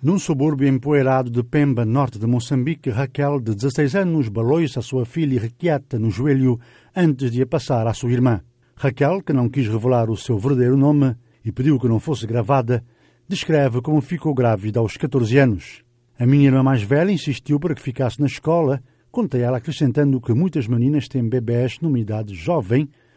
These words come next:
mas normalmente elas abandonam a escola para casar e continuar a ter filhos ano após ano.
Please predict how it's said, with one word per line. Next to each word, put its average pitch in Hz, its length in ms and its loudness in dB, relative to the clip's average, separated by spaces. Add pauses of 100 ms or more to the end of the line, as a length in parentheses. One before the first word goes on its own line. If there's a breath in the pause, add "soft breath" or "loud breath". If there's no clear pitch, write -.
mas 131 120 -2
normalmente 147 600 0
elas 123 260 -4
abandonam 139 400 0
a 143 60 2
escola 123 420 -4
para 123 180 -6
casar 123 480 -4 (400 soft breath)
e 208 60 -6
continuar 160 540 0
a - 20 -2
ter 147 160 -4
filhos 107 680 -6
ano 139 280 0
após 120 260 -2
ano. 120 260 2